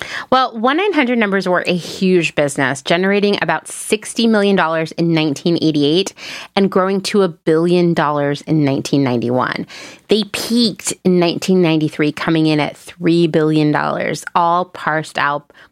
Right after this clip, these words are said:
by the minute. Um, these were definitely fueled by some of the heavy hitters of the one nine hundred infomercials.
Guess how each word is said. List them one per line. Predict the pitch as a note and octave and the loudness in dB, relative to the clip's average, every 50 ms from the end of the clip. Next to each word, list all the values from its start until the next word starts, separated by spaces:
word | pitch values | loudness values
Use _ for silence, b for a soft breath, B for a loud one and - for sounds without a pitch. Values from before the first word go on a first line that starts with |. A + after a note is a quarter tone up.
| B | B
by | - C#3 C3+ C#3+ C#3+ | -2 -2 0 -2 -2
the | C#3+ D3 | -2 -2
minute. | D3 C#3+ C#3 C3+ C#3 C3+ - - - - - - - _ B B B B B B B B B B B | -2 0 0 0 0 -2 -4 -6 -8 -10 -10 -10 -12 _ B B B B B B B B B B B
Um, | B G3 F#3+ F3 | B 0 0 -2
these | E3 G#3+ A#3 A#3+ B3 | -2 -2 -2 -2 0
were | C4+ D4+ D#4 | 0 0 0
definitely | B3+ F#3+ D#3+ - - - G3 E3+ F3 - - F3 A#2+ - - D3 C#3+ | 0 -2 -6 -4 0 0 0 0 0 -4 -6 -6 -6 -4 -2 -2 -2
fueled | C#3 - - D3+ C#3 C3 - - - - - | -4 -2 -2 0 0 2 0 -2 -4 -2 -2
by | D#3 D#3 | -2 -2
some | - - E3+ | 0 0 0
of | E3 D#3+ | 0 0
the | E3 D#3 | 0 -2
heavy | D3 - - - E3 D#3+ E3+ D#3+ | -4 -2 -2 -2 0 0 0 -2
hitters | D#3 D#3 D3+ D3 C#3 D3 C#3+ - - | -2 -2 -2 -2 -2 -2 -2 -4 -4
of | - C#3+ D3 D3 | -4 -4 -4 -2
the | - D#3 D3+ D3+ | -2 0 0 0
one | C#3+ D3 D3 D3 D3 D3+ D3+ | 0 0 0 0 0 0 0
nine | D3+ D3 D3+ | 0 0 -2
hundred | C#3 - C#3+ C#3+ C#3 C#3+ C#3 - - | -2 -2 -2 -2 -2 -2 -4 -4 -2
infomercials. | - C#3+ C3+ - C#3 C3 B2+ - - C#3+ - - - - - - - - - | -4 -4 -2 0 -2 -2 -2 -2 -4 -4 -4 -6 -6 -8 -8 -8 -10 -12 -12